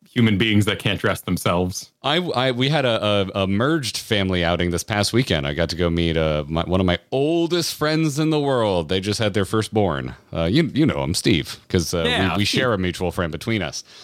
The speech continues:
Speaker 2: Um, I've known this dude since I was three. We met in preschool,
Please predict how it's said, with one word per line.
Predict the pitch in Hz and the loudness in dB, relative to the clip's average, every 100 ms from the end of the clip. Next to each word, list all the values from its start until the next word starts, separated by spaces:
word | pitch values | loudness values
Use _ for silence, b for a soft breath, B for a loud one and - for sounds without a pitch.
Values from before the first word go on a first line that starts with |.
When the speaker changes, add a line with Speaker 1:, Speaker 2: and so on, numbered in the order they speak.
| B B - | B B -2
Speaker 2:
Um, | 95 87 78 69 - _ _ _ _ _ _ _ - | 0 2 0 -4 -8 _ _ _ _ _ _ _ -6
I've | 107 | -2
known | 131 139 | 0 0
this | 123 | -2
dude | - 123 117 | 0 0 2
since | 113 101 | 0 0
I | 110 | 2
was | 98 - | 0 0
three. | 104 123 | 0 0
We | 135 | 2
met | 98 113 | 2 0
in | 101 | -2
preschool, | - 120 - 85 | -2 -2 0 -4